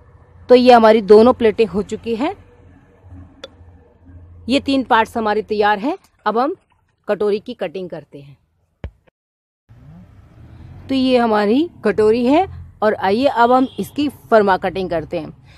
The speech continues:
तो देखिए कटोरी नीचे से हमने चौड़ी ली, जो इसकी चौड़ाई है हमारी छः इंच की, छः इंच की हमारी कटोरी की चौड़ाई, इसकी main center है देखिए तीन इंच पे,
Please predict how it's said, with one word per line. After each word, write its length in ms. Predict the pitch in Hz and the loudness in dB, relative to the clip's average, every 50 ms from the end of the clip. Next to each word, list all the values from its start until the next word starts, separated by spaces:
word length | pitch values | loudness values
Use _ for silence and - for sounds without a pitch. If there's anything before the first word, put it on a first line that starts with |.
| - _ - | -20 _ -6
तो 60 | 240 | -4
देखिए 300 | 262 277 226 - 294 269 | -4 -4 -2 -4 -6 -4
कटोरी 440 | - - 240 180 233 247 254 285 311 | -2 -2 0 2 2 2 2 2 2
नीचे 300 | 302 294 277 - 302 320 | 0 0 -2 -2 -4 -6
से 140 | 277 - 302 | -4 -2 -2
हमने 200 | 269 247 240 262 233 | 0 0 0 -2 -2
चौड़ी 320 | - 254 240 233 233 240 | 0 2 2 2 2 0
ली, 140 | 247 269 - - _ - | -2 -6 -8 -10 _ -8
जो 80 | 247 220 | -6 -6
इसकी 260 | 220 226 - 294 285 | -6 -4 -4 -4 -4
चौड़ाई 360 | - 262 233 220 220 220 226 | 0 0 0 2 2 0 0
है 80 | 233 233 | 0 0
हमारी 300 | 233 233 233 277 339 - - - | 2 0 0 0 -2 -4 -8 -4
छः 220 | - - 277 247 - 185 | -2 -2 -2 0 -2 -4
इंच 220 | 185 175 - - | -6 -6 -8 -10
की, 180 | - - 147 139 - - - - - - - - _ - - _ _ - _ _ _ _ | -14 -16 -16 -16 -18 -20 -20 -20 -20 -20 -20 -20 _ -20 -20 _ _ -20 _ _ _ _
छः 220 | - 302 320 320 - - | -2 0 0 0 -2 -2
इंच 220 | 254 269 240 - | -2 -2 -2 -4
की 120 | - 277 | -4 -2
हमारी 300 | 262 233 220 214 214 247 | -2 0 2 0 0 0
कटोरी 340 | - 247 226 226 240 240 269 | 0 -2 0 0 0 -2 -2
की 120 | 240 269 233 | -4 -8 -2
चौड़ाई, 240 | - 240 226 240 | 0 2 2 2
इसकी 220 | 262 - - 302 285 | 0 0 -2 -2 0
main 240 | 254 247 254 277 285 | 2 2 2 0 0
center 240 | 262 285 247 202 220 | 0 -2 -2 -2 -2
है 60 | 233 226 | -2 -2
देखिए 220 | 262 254 302 294 - | -2 -4 -6 -6 -4
तीन 280 | - 233 226 214 208 | -2 0 0 0 0
इंच 240 | 196 196 190 - - | -2 -4 -4 -6 -10
पे, 160 | - 180 160 | -10 -10 -10